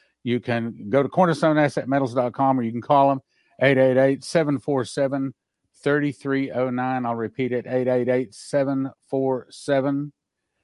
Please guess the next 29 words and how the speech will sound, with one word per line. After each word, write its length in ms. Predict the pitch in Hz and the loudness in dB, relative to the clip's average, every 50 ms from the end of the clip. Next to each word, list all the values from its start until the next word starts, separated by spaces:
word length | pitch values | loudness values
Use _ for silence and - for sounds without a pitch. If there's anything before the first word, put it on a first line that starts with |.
| _ _ _ _ _ _ _ _ _ _ _ _ _ | _ _ _ _ _ _ _ _ _ _ _ _ _
seven 320 | _ - 151 147 135 143 127 | _ 2 2 2 2 2 0
four 220 | 113 139 143 131 | 0 2 0 2
seven, 380 | - - 143 139 139 143 139 131 | 2 4 2 2 2 0 -2 0
three 260 | - 156 151 139 135 | 0 2 2 2 0
three 300 | - - 147 143 135 135 | 0 -2 -2 0 2 2
oh 80 | 135 | 2
nine. 400 | 135 131 127 120 104 90 92 101 _ _ _ - | 2 0 0 0 -2 -4 -8 -14 _ _ _ -4
Eight 120 | 123 123 123 | -2 0 2
eight 180 | 127 127 123 | 4 2 4
eight, 220 | 127 127 131 117 - | 4 2 0 0 -2
seven 300 | - 135 127 127 127 117 | -2 -2 -2 -2 -4 -6
four 200 | - 143 135 117 | -4 -4 -4 -4
seven, 380 | - - 135 123 127 123 113 | -2 -2 -2 -2 -2 -4 -4
three 260 | - 131 131 123 123 113 | -2 -2 -2 0 -2 -4
three 260 | - - 127 120 117 | -4 -4 -2 -2 -2
oh 120 | 117 117 | -2 -2
nine, 280 | 117 117 117 117 110 107 | -2 -4 -4 -4 -6 -8
cornerstone 600 | - - 139 123 120 113 - - - 113 107 123 | -8 -6 -4 -4 -4 -4 -4 -6 -6 -6 -4 -2
asset 360 | 117 117 113 - - 110 90 | -2 -2 -2 -2 -6 -8 -6
metals 320 | 107 113 117 110 107 95 | -4 -4 -2 -2 -2 -2
dot 220 | - 120 110 107 - | -2 -2 -2 -2 -4
com. 280 | - - 117 110 107 - _ _ _ _ - | -4 -4 -4 -4 -4 -6 _ _ _ _ -10
Say 240 | - - 165 151 | -4 -2 -2 -2
Prophecy 500 | 131 - 160 151 139 - 160 135 - 143 | 0 4 4 4 4 2 0 -6 -6 -6
Club 320 | 123 - - 156 160 160 156 | -4 0 2 2 2 2 0
and 240 | 139 127 123 117 - _ _ _ _ _ - | -2 -2 -4 -6 -10 _ _ _ _ _ -6
be 100 | 156 160 | -6 -6
kind. 440 | - - 180 180 175 147 90 80 _ | -4 -4 -4 -4 -4 -6 -8 -10 _
<laughs> 540 | _ _ _ _ _ _ _ _ - - - | _ _ _ _ _ _ _ _ -10 -2 -2